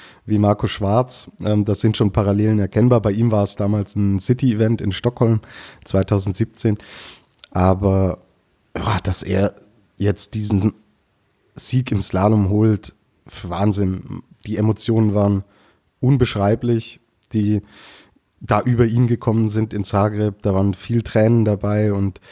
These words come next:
wahnsinnig viel Erleichterung. Und er hat sich's extrem hart erarbeitet. Er stand immer im Schatten von Felix Neureuter, der dann aufhört. Und dann hieß es, ja,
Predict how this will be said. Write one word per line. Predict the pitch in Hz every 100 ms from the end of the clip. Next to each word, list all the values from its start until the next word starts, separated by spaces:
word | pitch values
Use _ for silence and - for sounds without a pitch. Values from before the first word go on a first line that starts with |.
| - - _
wahnsinnig | 95 110 113 107 -
viel | 110 107
Erleichterung. | 95 104 - 110 107 104 101
Und | 101 101 101 - _ - - - - _ _ _ -
er | 87
hat | 127 127
sich's | 131 123 -
extrem | 113 - - 107 117 139 143 -
hart | - 113 - -
erarbeitet. | 90 98 127 147 147 156 - - _ _ _ _ _ -
Er | 98
stand | 113 110 123
immer | 147
im | 139 127
Schatten | 127 - 127
von | 120 120 110
Felix | 120 113 110
Neureuter, | 113 113 113 113 113 107
der | 104
dann | 104 98
aufhört. | 110 - 123 123 120 -
Und | 104 104 101 -
dann | 104 104 104 104
hieß | 110 -
es, | 98 -
ja, | 92 101